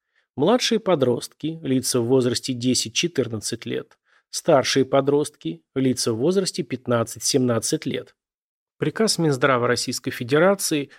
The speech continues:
от пятого мая тысяча девятьсот девяносто девятого года номер сто пятьдесят четыре о совершенствовании медицинской помощи детям подросткового возраста.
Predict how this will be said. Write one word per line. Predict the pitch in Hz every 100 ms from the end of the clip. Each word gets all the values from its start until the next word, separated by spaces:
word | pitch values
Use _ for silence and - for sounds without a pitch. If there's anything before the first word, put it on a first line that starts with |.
| _ -
от | 123 -
пятого | 123 120 123
мая | 123 120 107
тысяча | 123 - 120 113
девятьсот | 120 117 - 117
девяносто | 117 110 -
девятого | 117 117 110 117 120
года | 143 185 170
номер | 156 143
сто | - -
пятьдесят | - 135 131 - 139
четыре | - 156 - 120 123 - _ -
о | 139
совершенствовании | - 135 139 - 147 120 127 120 127 120
медицинской | 120 127 127 117 - 113
помощи | 104 190 214 202 -
детям | 139 117 113 139 123
подросткового | 127 123 - - 113 120 147
возраста. | 165 - 120 113 - 120